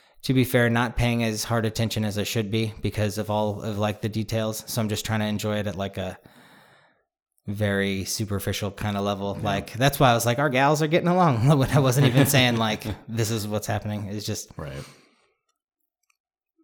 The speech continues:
Speaker 2: There's a lot of it. Yeah, I
Speaker 1: Yeah.
Speaker 2: could see, certainly if I was, <coughs> certainly
Speaker 1: Excuse
Speaker 2: if I
Speaker 1: me.
Speaker 2: was listening, I could definitely see myself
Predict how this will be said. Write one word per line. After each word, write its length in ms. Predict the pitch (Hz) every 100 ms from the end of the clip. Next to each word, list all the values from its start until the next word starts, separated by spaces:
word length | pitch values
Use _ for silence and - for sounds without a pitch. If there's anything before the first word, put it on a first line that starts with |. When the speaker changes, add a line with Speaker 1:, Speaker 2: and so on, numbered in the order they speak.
| _ _
Speaker 2:
There's 200 | 98 87
a 40 | 98
lot 240 | 98 101
of 160 | 90 92
it. 140 | 92
Yeah, 140 | 120
I 20 | 101
Speaker 1:
Yeah. 80 |
Speaker 2:
could 120 | 90 95
see, 400 | - 120 110 98
certainly 300 | 135 127 117
if 140 | 110
I 60 | 95
was, 100 | -
<coughs> 40 |
certainly 200 | 220 - - -
Speaker 1:
Excuse 240 | - 117 107
Speaker 2:
if 100 | 95
I 80 |
Speaker 1:
me. 40 | 90
Speaker 2:
was 160 | 85 80
listening, 560 | 87 - 85 80 78
I 60 | 80
could 120 | 82
definitely 320 | 90 87 85
see 220 | 78 - 82
myself 640 | 80 80 - 78 76